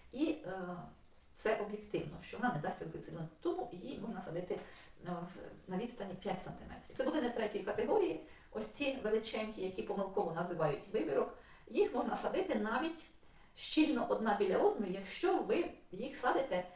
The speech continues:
тільки на зелень. Або, наприклад, в горщиках якихось, або, м, в грядочці десь, е,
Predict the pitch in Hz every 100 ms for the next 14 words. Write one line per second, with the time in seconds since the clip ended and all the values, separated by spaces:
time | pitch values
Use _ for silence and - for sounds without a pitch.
0 | - - - 349 415 190 190 240 - -
1 | 196 - - - - - - 370 208 196
2 | 165 165 180 - - - - - - -
3 | - - - - - - 175 185 240 -
4 | - 185 185 190 220 233 - - 185 175
5 | - - -